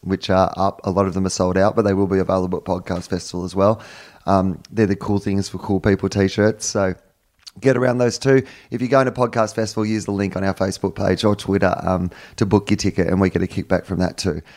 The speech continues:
Okay, uh, I'm not gonna plug too many more things, but Sydney Opera House, it's happening.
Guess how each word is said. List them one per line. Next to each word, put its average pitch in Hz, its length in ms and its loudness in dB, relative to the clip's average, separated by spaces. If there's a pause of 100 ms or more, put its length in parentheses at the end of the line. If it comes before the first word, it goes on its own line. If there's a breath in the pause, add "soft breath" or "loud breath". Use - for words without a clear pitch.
(120)
Okay, 120 360 2
uh, 113 180 4
I'm 117 120 -2
not 131 120 2
gonna 139 100 0
plug 123 220 -2
too 131 140 -2
many 117 140 -2
more 113 160 0
things, 117 280 -6
but 117 180 -2
Sydney 151 300 -2
Opera 139 280 0
House, 120 400 2 (440 soft breath)
it's 113 120 -4
happening. 143 680 0